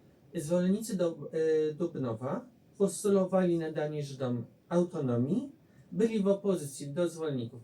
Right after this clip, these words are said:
asymilacji, ortodoksji religijnej, sionizmu i szeroko rozumianej lewicy żydowskiej. W międzywojennej Polsce aktywiści fołkizmu działali jako Żydowska Partia Ludowa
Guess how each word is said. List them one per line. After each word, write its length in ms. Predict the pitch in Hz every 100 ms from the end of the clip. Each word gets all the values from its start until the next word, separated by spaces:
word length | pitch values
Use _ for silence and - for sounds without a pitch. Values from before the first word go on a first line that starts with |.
| -
asymilacji, 1040 | 196 - 196 185 175 185 - - 220 233 - _ _
ortodoksji 760 | 175 175 196 180 175 - - 156
religijnej, 680 | 135 135 143 156 185 247 - _ _ -
sionizmu 720 | - 220 208 208 214 220 233 - _ -
i 100 | 233
szeroko 480 | 208 175 180 196 175
rozumianej 600 | 156 147 139 160 165 135
lewicy 640 | 127 135 139 - 147 135 - _
żydowskiej. 640 | - 165 175 180 - - 170 - _ _ _ - - -
W 20 |
międzywojennej 680 | 185 190 180 175 208 180 151
Polsce 580 | 139 214 214 - 214 -
aktywiści 580 | 160 151 180 170 - 131
fołkizmu 760 | - 147 143 208 196 208 220 240 _ _ _ -
działali 460 | 175 226 226 202 175
jako 480 | 170 170 185 175
Żydowska 500 | 139 147 170 - 180
Partia 400 | 151 143 123 131
Ludowa 600 | 117 147 185 185 196 202